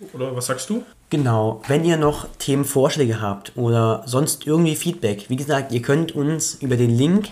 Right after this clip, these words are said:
Speaker 2: unter der Folge ein, äh, eine Sprachnachricht senden. Ihr könnt uns auch an unsere E-Mail etwas senden. Ein Haufen Glücksritter at gmail dot com steht auch unten in der Folge.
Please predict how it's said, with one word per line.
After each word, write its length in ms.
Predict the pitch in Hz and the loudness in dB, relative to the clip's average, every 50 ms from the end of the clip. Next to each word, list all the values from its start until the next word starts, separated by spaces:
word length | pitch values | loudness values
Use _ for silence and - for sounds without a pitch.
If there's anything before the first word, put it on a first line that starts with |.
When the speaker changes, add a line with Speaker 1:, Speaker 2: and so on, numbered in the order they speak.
| - - _ - | -14 -16 _ -2
Speaker 2:
unter 220 | 143 165 147 160 | -2 0 0 0
der 100 | 151 139 | -2 -2
Folge 520 | - - 135 131 143 151 165 180 196 196 196 - - - - _ _ | -2 0 0 0 2 0 0 -2 -2 -4 -6 -12 -20 -20 -20 _ _
ein, 440 | - 127 120 120 120 117 117 117 117 | -4 -2 0 2 2 4 4 2 2
äh, 400 | 113 120 120 113 110 110 107 104 101 101 98 98 - - - - - - | 0 0 0 0 0 0 -2 -2 -4 -6 -8 -10 -16 -20 -20 -20 -16 -6
eine 140 | - 123 120 | -4 -2 -2
Sprachnachricht 520 | 117 - 113 117 143 185 185 185 180 175 | -2 -2 -2 0 2 2 2 2 0 2
senden. 460 | - 160 170 190 190 190 202 202 196 - - - - - | 2 2 2 2 4 4 4 4 2 -2 -8 -16 -8 -4
Ihr 120 | 131 123 | -4 0
könnt 180 | - 143 143 135 | 0 0 0 0
uns 120 | 123 - | -2 -2
auch 280 | 113 131 127 - - - | -4 -4 -4 -6 -4 -2
an 160 | - 170 151 | -2 -2 0
unsere 280 | 160 160 160 - 156 | -2 -4 -4 -6 -8
E-Mail 360 | - 139 147 160 170 156 123 110 | -8 -6 -4 -2 -2 -2 -2 -4
etwas 220 | - 120 113 - | -4 -4 -4 0
senden. 520 | 113 113 120 123 131 156 170 190 196 - - - - | 0 0 0 2 0 0 0 -2 -2 -6 -14 -18 -8
Ein 220 | - 117 127 123 123 | -4 -2 -2 0 2
Haufen 220 | 127 135 135 123 | 0 0 0 -2
Glücksritter 500 | 127 139 135 - 135 127 127 131 131 - | -2 -2 -2 -4 -6 -4 -2 -4 -4 -4
at 140 | - 123 120 | -6 -8 -8
gmail 180 | - 143 156 127 | -6 -4 -2 -2
dot 160 | 117 110 113 | -2 -2 -4
com 300 | - - 123 131 151 147 | -4 -4 -2 -2 -2 -6
steht 220 | - - - 113 - | -8 -6 -4 0 0
auch 120 | 156 160 | 0 -2
unten 160 | 147 139 127 | -2 -4 -2
in 60 | 127 123 | -2 -4
der 80 | 123 | -4
Folge. 380 | 120 - 123 123 131 156 190 | -2 -2 0 2 2 0 0